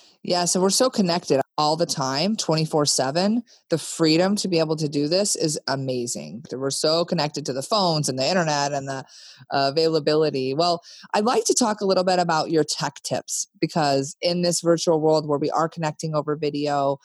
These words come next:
uh, and have the option, you can always pick up the phone and call someone.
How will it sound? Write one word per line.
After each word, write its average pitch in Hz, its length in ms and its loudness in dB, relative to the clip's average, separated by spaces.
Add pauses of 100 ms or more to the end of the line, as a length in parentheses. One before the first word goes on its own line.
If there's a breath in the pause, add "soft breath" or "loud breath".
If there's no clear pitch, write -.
(320 soft breath)
uh, 139 200 -2
and 151 160 -2
have 156 260 0
the - 140 0
option, 143 600 -2 (240 soft breath)
you 170 80 -4
can 202 80 2
always 180 180 0
pick 185 160 0
up 180 80 -2
the 156 80 0
phone 160 300 0
and 156 100 0
call 156 240 2
someone. 143 500 -2